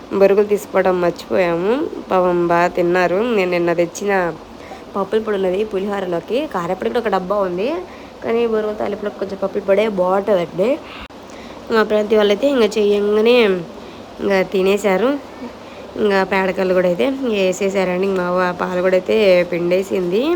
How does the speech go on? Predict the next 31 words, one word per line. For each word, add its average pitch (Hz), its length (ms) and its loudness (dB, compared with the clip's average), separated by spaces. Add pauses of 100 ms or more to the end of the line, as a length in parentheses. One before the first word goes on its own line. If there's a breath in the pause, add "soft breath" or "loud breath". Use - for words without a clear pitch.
(640 loud breath)
పిండేసి 220 440 2
పోసొచ్చాము 196 540 -2
కూడా, 190 160 0
ఇద్దరం 190 280 0
పాలైతే 185 460 -4 (120)
పోసొచ్చాము. 190 640 -2 (680 loud breath)
ఇంకా 214 160 0
పక్క 196 300 -2
పక్క 202 220 -2
అయితే 214 300 2
పాలు 190 320 2
కూడా 190 280 2
కాబెడుతున్నానండి, 185 800 -2
పిల్లలు 185 340 0
తాగుతారు, 180 400 0
అలానే 185 420 0 (720 loud breath)
మా 185 160 0
అవ్వ 175 180 0
కూడా 185 160 2
అయితే 180 220 0 (340)
తాగుతుంది. 185 500 0
మా 185 280 -2
తాత 185 240 -2
అయితే 190 240 0
ఈ 208 80 2
మధ్య 180 480 0
తాగటం 185 440 -2
లేదు, 175 220 -2 (180)
మనవళ్ళు 196 600 2
మనవరాళ్ళు 180 480 0
వచ్చినాక. 170 400 -4